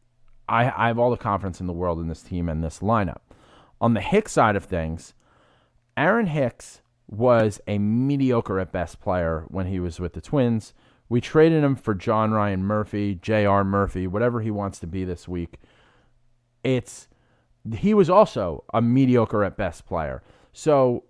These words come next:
they were both guys who weren't living up to their potential. It was an easy swap for us to get depth where we needed depth. But by giving him the opportunity to play every day, um, and really it's thanks to Jacoby Ellsbury that he's getting that opportunity,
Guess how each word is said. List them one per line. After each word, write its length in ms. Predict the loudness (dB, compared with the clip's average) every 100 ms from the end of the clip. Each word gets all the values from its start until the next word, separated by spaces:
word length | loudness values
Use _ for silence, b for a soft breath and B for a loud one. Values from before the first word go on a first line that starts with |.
| -4
they 140 | 2
were 80 | 4
both 260 | 4 2 2
guys 280 | 2 2 2
who 80 | 0
weren't 220 | 0 2
living 220 | 0 0
up 100 | -2
to 80 | -2
their 140 | -2
potential. 560 | -2 -4 -6 -2 0 0
It 80 | -2
was 140 | -6 -6
an 120 | -8
easy 300 | -4 -4 -2
swap 540 | -8 -6 -2 -2 -2 -6
for 340 | -2 -2 -2 _ _ -6
us 200 | -4 -4
to 60 | -6
get 220 | -6 -2
depth 260 | -2 -2
where 160 | -4 -4
we 120 | -2
needed 260 | -4 -6 -4
depth. 320 | -4 -4 -8 b b b
But 160 | -4 -2
by 140 | -2
giving 340 | -2 -2 -2 -2
him 280 | 0 0 0
the 180 | -2 -4
opportunity 920 | -6 -4 -4 -6 -2 0 0 0 -4 -8 b b _
to 200 | -4 -4
play 720 | -4 -2 2 2 2 0 -2 _ _ _ -4
every 260 | -2 0 0
day, 440 | 2 2 0 -4 _ _ _ -6
um, 340 | -2 -2 -4 -4
and 160 | -2
really 360 | 2 4 4 2
it's 320 | -4 -8 -6
thanks 320 | -4 -4 -4
to 260 | -4 -2 -2
Jacoby 400 | -6 -6 -4 -2
Ellsbury 480 | 0 0 0 -2 0
that 120 | -2
he's 140 | -4
getting 280 | -2 -2 0
that 140 | -2
opportunity, 640 | -4 -4 -8 -8 -6 -6